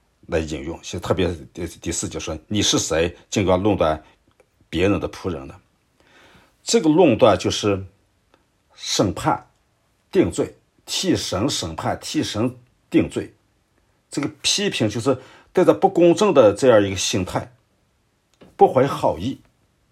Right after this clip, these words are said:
这样去评价别人，那就是论断。论断跟判断还完全不一样。那圣经里面有时候也说：“你不可判断人。”这个，那个判断又，又变成了审判了，跟这个论断是，其实是一回事儿。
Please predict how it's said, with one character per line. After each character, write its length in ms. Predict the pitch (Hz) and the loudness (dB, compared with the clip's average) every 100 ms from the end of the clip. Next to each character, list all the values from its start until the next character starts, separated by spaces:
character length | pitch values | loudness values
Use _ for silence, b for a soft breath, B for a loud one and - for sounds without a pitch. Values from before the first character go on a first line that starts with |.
| _ _ _ _ _ _ _ _ _ _ _ _ _ _ _ _ _ _ _ _ | _ _ _ _ _ _ _ _ _ _ _ _ _ _ _ _ _ _ _ _
这 220 | - 220 185 | 2 6 8
样 100 | 110 | 6
去 300 | - 127 92 | 0 -2 0
评 320 | - - 107 | 0 0 2
价 200 | 110 92 | 2 2
别 220 | - 82 | 0 -6
人， 180 | 85 - _ - | -6 -10 _ -6
那 120 | 98 | -6
就 140 | 82 | -6
是 100 | - | -14
论 160 | - - | -16 -16
断。 200 | - - _ _ _ _ _ _ _ _ _ _ _ _ _ _ _ | -18 -20 _ _ _ _ _ _ _ _ _ _ _ _ _ _ _
论 260 | 151 208 156 | 4 6 8
断 320 | 143 113 - | 6 6 -2
跟 180 | - 120 | -2 -2
判 180 | - 131 | 2 2
断 140 | 104 | 4
还 120 | 92 82 | 2 0
完 140 | 87 | -2
全 160 | 87 80 | -4 -8
不 100 | - | -12
一 120 | 55 | -12
样。 160 | 69 _ _ _ _ _ _ _ | -18 _ _ _ _ _ _ _
那 100 | 127 | 0
圣 160 | 127 180 | 4 4
经 120 | 185 | 4
里 60 | |
面 120 | 156 135 | 6 4
有 100 | 131 | 4
时 140 | - | 0
候 100 | 143 | 0
也 80 | 123 | 0
说 140 | 117 | 2
：“你 120 | 120 | 0
不 120 | 151 165 | 0 -2
可 140 | 160 | -4
判 180 | - 135 | -2 0
断 160 | 104 | 0
人。” 160 | 80 82 - _ | -2 -8 -14 _
这 140 | - | -6
个， 80 | 123 | -4
那 120 | 82 | -4
个 80 | 151 | -4
判 180 | - 113 | -2 -2
断 140 | 101 | 0
又， 100 | 92 92 - | -2 -6 -10
又 80 | |
变 140 | 90 101 | -6 -6
成 120 | 90 | -6
了 40 | |
审 180 | 87 - | -10 -12
判 180 | - - | -14 -16
了， 100 | - b b | -16 b b
跟 120 | - | -8
这 60 | 90 | -6
个 60 | 98 | -6
论 120 | 85 | -4
断 140 | 80 | -4
是， 140 | - 73 | -6 -12
其 180 | - | -14
实 140 | 82 80 | -14 -14
是 100 | 80 | -16
一 80 | 80 | -16
回 160 | - | -16
事 140 | 64 | -18
儿。 40 | - | -20